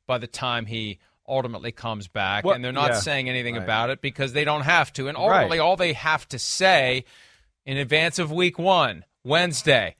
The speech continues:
Speaker 1: practiced, didn't practice, limited in practice. Thursday, same thing. Friday, out, doubtful, questionable, whatever. They don't have to tell us anything. He just is there. And,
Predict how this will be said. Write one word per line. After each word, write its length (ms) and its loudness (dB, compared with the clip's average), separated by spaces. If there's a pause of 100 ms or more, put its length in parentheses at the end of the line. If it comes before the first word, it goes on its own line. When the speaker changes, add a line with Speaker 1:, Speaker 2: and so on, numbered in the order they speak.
(220)
Speaker 1:
practiced, 680 0 (140)
didn't 280 -2
practice, 600 0
limited 380 -2
in 100 -10
practice. 720 2 (320)
Thursday, 480 4
same 320 -2
thing. 240 0
Friday, 680 4 (120)
out, 420 4 (220)
doubtful, 500 2
questionable, 680 -2
whatever. 420 4 (300)
They 160 4
don't 120 2
have 120 2
to 80 -12
tell 240 2
us 160 -4 (540)
anything. 540 0 (340)
He 180 0
just 380 -2 (400)
is 160 -4
there. 560 2
And, 260 2